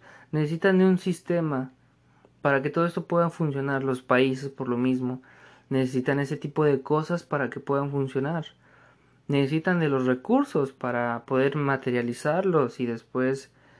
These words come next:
crear, evidentemente, fortunas o lo que sea. O sea, al final de cuentas, no somos como tan independientes.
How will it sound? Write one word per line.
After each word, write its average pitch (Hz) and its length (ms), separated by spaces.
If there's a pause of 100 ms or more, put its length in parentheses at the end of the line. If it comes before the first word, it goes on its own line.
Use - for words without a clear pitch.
(300)
crear, 120 460 (580)
evidentemente, 120 720
fortunas 135 720
o - 20
lo 107 160
que 117 140
sea. 117 280 (580)
O 139 120
sea, 151 140
al 151 100
final 170 240
de 180 140
cuentas, 165 680 (140)
no 139 580
somos 131 560
como 120 360 (180)
tan 135 260
independientes. 117 1080